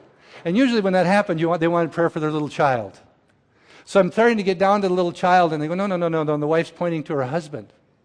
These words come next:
So I get an interpreter over there, and I, I say, "What's he need prayer for?"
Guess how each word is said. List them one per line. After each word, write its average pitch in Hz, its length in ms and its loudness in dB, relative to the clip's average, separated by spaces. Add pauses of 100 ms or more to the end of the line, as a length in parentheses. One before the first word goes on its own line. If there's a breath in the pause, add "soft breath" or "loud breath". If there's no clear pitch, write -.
(480 soft breath)
So 180 140 0
I 165 40 4
get 165 120 2
an 160 80 2
interpreter 160 480 0
over 156 200 4
there, 139 140 0
and 131 100 -4
I, 127 140 -6 (300 loud breath)
I 139 80 -6
say, 151 160 -4
"What's 156 240 0
he 170 80 -4
need 151 160 -4
prayer 147 220 0
for?" 107 320 -12